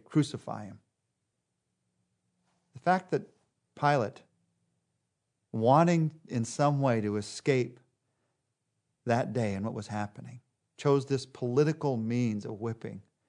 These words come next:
may seem unjust and unfair, but it is not. It's in the plan of God. Isaiah fifty-three, verse five, prophesies of Jesus.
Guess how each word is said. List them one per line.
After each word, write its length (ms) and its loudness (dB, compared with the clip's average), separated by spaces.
may 120 0
seem 400 0
unjust 640 2
and 80 -2
unfair, 680 -2
but 100 -2
it 100 -2
is 140 -4
not. 300 -6
It's 160 -8
in 80 0
the 60 -2
plan 300 0
of 80 -6
God. 320 -6
Isaiah 360 2
fifty-three, 680 0
verse 240 0
five, 500 2
prophesies 800 -2
of 100 -10
Jesus. 560 -4